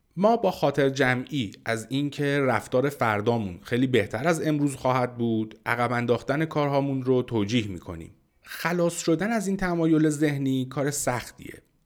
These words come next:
محققین حتی سعی کردن با دادن دستورالعمل‌های مشخص این پیشبینی‌ها رو به واقعیت نزدیک کنن. خواهش می‌کنیم لطفاً حالت ایدئال رو در نظر نگیرید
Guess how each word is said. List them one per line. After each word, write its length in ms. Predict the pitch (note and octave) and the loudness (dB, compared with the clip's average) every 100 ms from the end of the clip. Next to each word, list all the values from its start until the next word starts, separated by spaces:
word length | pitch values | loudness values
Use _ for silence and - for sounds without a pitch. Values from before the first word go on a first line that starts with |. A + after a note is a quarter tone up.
| _ C3+ | _ -2
محققین 640 | D#3 E3+ E3+ D#3+ E3 D#3+ | 0 0 0 0 0 0
حتی 280 | D#3+ D#3+ E3 | -2 0 -2
سعی 280 | - D#3 | 0 -2
کردن 520 | D#3 D#3+ D3 C#3+ C#3 C3+ | 0 -2 -2 -2 -2 0
با 120 | A2 | 0
دادن 340 | A2 G#2 G#2+ | 2 0 0
دستورالعمل‌های 1080 | C#3 C3+ A2+ - G#2+ G#2 G2+ G#2+ G#2 G#2 B2 | -2 0 -2 -2 -2 0 0 -2 -2 -2 0
مشخص 800 | C3 A#2 G#2 F#2+ A2+ G2+ - - | 0 0 -4 -2 -2 -2 -6 -12
این 160 | - C3 | -8 -6
پیشبینی‌ها 600 | B2+ C3+ - C3 B2+ B2 | -4 -8 -2 -2 0 2
رو 140 | B2+ | 2
به 120 | A#2 G#2 | 2 0
واقعیت 560 | G#2 G#2 G2+ G#2 A2 A#2 | 2 2 2 2 0 0
نزدیک 440 | G#2+ F#2+ G#2+ G#2+ | -4 -2 -6 -6
کنن. 340 | - D#2+ D#2 - _ _ _ _ _ | -10 -14 -16 -20 _ _ _ _ _
خواهش 460 | - E3 F3 E3+ - | 4 6 6 4 0
می‌کنیم 440 | F#2+ - F2 E2 - _ | -4 -6 -10 -12 -16 _
لطفاً 680 | A#2+ C#3 C3+ - C#3+ C3+ F2+ | 4 4 4 0 0 0 -2
حالت 400 | - A#2 A2+ C3 | -4 0 0 0
ایدئال 540 | D#3+ D3+ C#3+ C#3 C3 B2+ | -2 -2 2 4 4 2
رو 120 | A#2+ | 2
در 200 | A#2 A2+ | 0 -2
نظر 360 | G#2 G2+ A2 A#2+ | -2 0 0 0
نگیرید 640 | B2 A#2+ G2 F#2 E2+ | 0 -2 -2 -8 -12